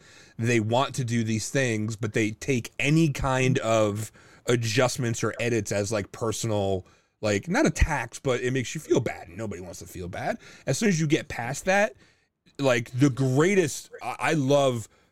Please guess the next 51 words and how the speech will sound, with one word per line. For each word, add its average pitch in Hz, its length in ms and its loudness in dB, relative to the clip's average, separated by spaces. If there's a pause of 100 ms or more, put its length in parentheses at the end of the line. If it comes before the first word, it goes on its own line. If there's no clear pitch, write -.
(200)
the 127 120 -2
people 170 260 4
I 165 60 8
value 123 360 4
the 117 80 0
most 110 380 0
are 110 100 0
the 110 100 0
ones 110 260 -2
who 117 120 0
are 107 100 2
willing 110 340 2
to 113 80 -4
be 101 160 -2
that 95 220 -2
blunt 95 240 -6
with 110 160 -6
me. 156 240 0 (260)
And 127 120 2
I 120 100 -2
ask 110 340 -2
you 131 60 0
to 123 200 -2
edit 113 200 -2
something 123 320 -2
that 101 160 -2
I 90 140 -2
have 101 200 0
written. 123 420 -2 (360)
That 127 140 2
is 131 200 2
a, 110 300 2
to - 180 -4
me, 117 200 2
it's 104 120 -2
one 120 80 -2
of 113 80 -2
the 110 60 0
most 104 320 -4
sacred 113 500 0
relationships 98 640 -4
that 95 100 -6
I 90 120 -4
have. 85 360 -6
Like, 95 300 -10
back 101 260 -4
when 98 140 -6
I 85 80 -10
was 95 100 -12
in 98 80 -12
radio, 127 400 2